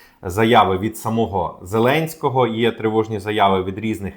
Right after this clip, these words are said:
експертів, які не дають жодних позитивних прогнозів. І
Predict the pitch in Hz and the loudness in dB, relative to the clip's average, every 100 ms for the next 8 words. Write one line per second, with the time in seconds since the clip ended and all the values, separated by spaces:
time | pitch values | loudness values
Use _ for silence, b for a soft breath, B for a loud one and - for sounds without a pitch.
0 | - 110 - - 143 - 120 104 98 117 | -12 -16 -10 0 0 0 -8 -6 -6 -4
1 | 113 104 107 120 131 127 104 95 123 135 | -4 0 -2 -2 -6 -8 -12 0 2 2
2 | 120 113 110 101 98 117 110 - 104 113 | 0 -6 -8 -8 -8 -6 -6 -6 -8 -4
3 | 156 165 165 165 B B B 131 139 95 | -4 -4 -8 -12 B B B -4 0 0